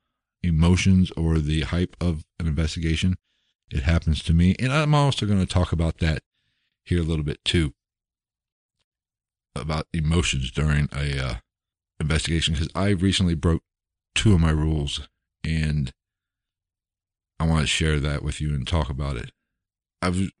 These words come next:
getting back to Ghost Hunters. I really enjoyed the episode. I hope it sticks around for, you know, has a, you know, people give it credit 'cause it's not, they're not as exploitive as some of these other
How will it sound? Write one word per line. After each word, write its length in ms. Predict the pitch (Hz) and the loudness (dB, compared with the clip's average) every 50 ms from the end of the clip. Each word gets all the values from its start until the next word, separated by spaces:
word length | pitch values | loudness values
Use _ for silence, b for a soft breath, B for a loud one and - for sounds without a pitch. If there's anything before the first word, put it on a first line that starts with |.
| _ _ - | _ _ -2
getting 220 | 117 131 131 127 | 0 2 2 4
back 140 | 113 110 101 | 4 2 0
to 100 | - - | 0 -2
Ghost 240 | 92 90 87 - - 80 76 - - | 0 0 0 0 -2 -6 -8 -10 -12
Hunters. 440 | - - 85 80 - 85 80 73 - - _ _ | -6 -4 -4 -2 -2 -2 -4 -4 -6 -8 _ _
I 200 | 80 82 85 85 | -4 -2 -2 -2
really 600 | 82 78 80 90 110 127 131 131 127 123 117 104 92 B B B _ _ _ _ | -2 -4 -4 0 2 2 4 4 4 2 0 -2 -4 B B B _ _ _ _
enjoyed 580 | - 87 82 76 71 90 90 92 90 92 85 82 | -2 0 0 0 2 2 4 4 4 2 2 0
the 180 | 90 95 92 90 | 0 0 2 2
episode. 500 | 85 - - - - 92 85 85 87 - | 0 -2 -4 -4 -2 0 0 -2 -2 -4
I 200 | - 76 78 76 | -6 -6 -4 -4
hope 380 | 67 - - - 107 107 98 - | -6 -2 0 2 2 2 2 0
it 100 | 92 - | -4 -4
sticks 340 | - - - 101 95 - - | -4 -2 -2 -2 -2 0 -2
around 520 | 92 85 85 82 82 85 82 85 82 - | -2 0 0 0 0 0 0 -2 -2 -4
for, 360 | - 78 78 76 76 76 73 - _ _ _ _ _ _ _ _ _ _ _ _ _ | -4 -4 -2 -2 -2 -2 -4 -6 _ _ _ _ _ _ _ _ _ _ _ _ _
you 80 | - 92 | -2 0
know, 120 | 85 80 | 2 2
has 300 | 78 67 62 85 87 85 85 | 2 2 2 2 2 2 0
a, 120 | 85 78 - _ _ _ _ | 0 -2 -4 _ _ _ _
you 100 | 87 92 | -2 0
know, 120 | 90 85 | 0 2
people 260 | - - 120 104 101 | 2 4 4 4 6
give 160 | 98 101 85 | 4 4 4
it 80 | 85 - | 2 2
credit 220 | - 85 73 - | 2 0 0 0
'cause 260 | - 87 85 82 73 - | -2 -2 -2 -2 -2 -4
it's 220 | - 82 - - | -6 -6 -4 -2
not, 340 | 87 87 92 95 104 - - | 0 0 0 0 0 -2 -2
they're 160 | 95 95 98 | -2 0 2
not 200 | 104 107 110 107 | 2 2 0 0
as 220 | - 90 85 82 | 0 -2 -2 -2
exploitive 640 | 82 82 - - - - - 95 92 87 85 80 73 - | -2 -4 -4 -6 -8 -4 0 0 2 2 0 0 -2 -4
as 220 | 78 78 76 - | -4 -4 -4 -2
some 140 | - 82 78 | -2 0 0
of 60 | 76 | 0
these 200 | 76 73 - - - | 0 -2 -4 -6 -8
other 340 | - 82 76 73 76 71 - | -6 -4 -4 -4 -4 -6 -6